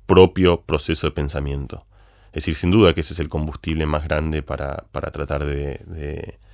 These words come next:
de forjar una psicología. Pero en un lugar uno tiene que, que poder salir de eso, y de eso se trata, porque la ciencia a veces no es intuitiva. Si esas cosas funcionan y son un buen combustible, de vuelta, el ejemplo, es un ejemplo lindo para contar acá también, son lo que se llaman las memorias falsas.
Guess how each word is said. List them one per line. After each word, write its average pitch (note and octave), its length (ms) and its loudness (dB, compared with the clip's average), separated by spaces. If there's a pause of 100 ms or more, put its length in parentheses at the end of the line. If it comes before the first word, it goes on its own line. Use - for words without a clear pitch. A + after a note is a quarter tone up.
(420)
de D#2+ 100 -6
forjar D#2+ 300 0
una D#2 80 0
psicología. D#2+ 380 -2
Pero G#2 140 4
en C3 60 8
un D#3 80 6
lugar D3+ 160 10
uno C3+ 160 6
tiene A2+ 180 4
que, F#2+ 300 4
que D#2 180 -2
poder E2+ 320 4
salir E2 260 2
de D#2+ 120 2
eso, - 300 -6 (160)
y D2 100 -8
de D#2 60 0
eso F#2 120 -6
se E2 80 -6
trata, D#2 320 2
porque - 180 -4
la E2 60 4
ciencia A#2 260 2
a G#2 40 6
veces F#2+ 160 -2
no F2 80 -2
es E2 80 -4
intuitiva. D2+ 500 -6 (300)
Si - 100 -8
esas E2+ 100 -2
cosas G2 220 2
funcionan F#2+ 680 0 (480)
y - 80 -8
son E2+ 140 -2
un E2 100 2
buen E2 160 2
combustible, E2+ 440 2
de G2 60 10
vuelta, F#2+ 240 8
el D#2+ 60 4
ejemplo, G2+ 440 4 (200)
es F#2+ 100 -4
un G2 80 2
ejemplo F#2+ 260 4
lindo G#2 220 8
para E2 120 4
contar D#2+ 240 2
acá E2 140 2
también, G2 240 2
son F2 280 -2
lo F2+ 80 -10
que E2+ 60 -10
se - 60 -6
llaman F2+ 120 2
las E2 100 0
memorias E2 320 2
falsas. F2 640 0